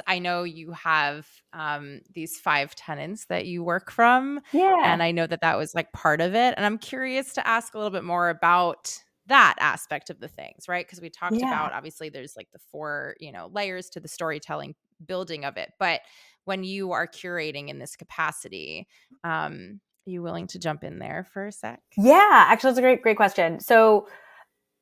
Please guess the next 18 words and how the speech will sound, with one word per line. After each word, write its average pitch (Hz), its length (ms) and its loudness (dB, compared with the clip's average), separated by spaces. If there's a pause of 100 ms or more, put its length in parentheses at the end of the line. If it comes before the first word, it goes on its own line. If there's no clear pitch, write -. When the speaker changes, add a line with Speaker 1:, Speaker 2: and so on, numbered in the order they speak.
(340)
Speaker 2:
I, 226 220 6
and 233 220 6
it 233 80 4
goes 262 220 10
back 269 240 10
to 269 80 4
that 233 160 8
whole 214 180 4
thing 208 220 0
that 190 100 2
I 170 80 4
talk 180 120 0
about, 160 120 4
like, 160 200 -2
I 180 40 4
don't 185 260 4
really 208 200 2
believe 180 580 -2